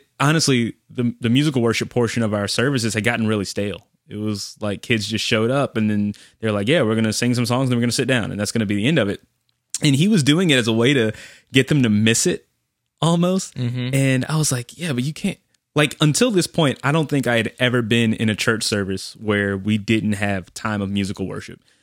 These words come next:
Speaker 1: So for me, it was like this glaring gap of like, "You can't do that."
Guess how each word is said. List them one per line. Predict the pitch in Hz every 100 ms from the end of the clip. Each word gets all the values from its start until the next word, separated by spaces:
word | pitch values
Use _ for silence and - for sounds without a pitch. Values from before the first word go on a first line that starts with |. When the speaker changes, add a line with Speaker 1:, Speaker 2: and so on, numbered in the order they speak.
| _
Speaker 1:
So | - -
for | 113
me, | 110 135 151 156
it | 110
was | 113 110
like | 101
this | 104 -
glaring | 107 117 113 113 113 104 98
gap | 95 107 98 110
of | 104
like, | 95 151
"You |
can't | - 196 110 101
do | 92 98
that." | - 180 -